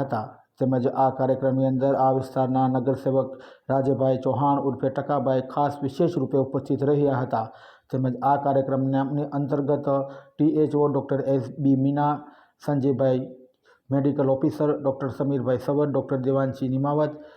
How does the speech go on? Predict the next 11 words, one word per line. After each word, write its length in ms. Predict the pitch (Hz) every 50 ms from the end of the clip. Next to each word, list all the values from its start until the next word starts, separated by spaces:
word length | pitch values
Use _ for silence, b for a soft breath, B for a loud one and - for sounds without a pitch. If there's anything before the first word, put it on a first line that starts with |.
| B B B B
આરોગ્ય 360 | - 156 160 160 160 147 156
કર્મચારીઓ 580 | 151 151 143 143 139 135 147 139 143 139 139 139
દીપક 320 | 127 127 135 - 139 127 120 127
બગડા, 280 | 135 135 143 143 143
શકીલ 340 | 135 - 135 123 - 139 127 120 -
કુરેશી, 440 | 139 135 147 147 147 - 156 147 139 -
સમીરા 360 | 139 135 131 131 127 127 127
મલેક 380 | 127 131 143 151 156 143 131 139
અને 140 | 131 131 95 98
હેતલ 280 | 139 139 - 156 151 147 120 98
ભૂકણ 300 | 135 131 - 160 147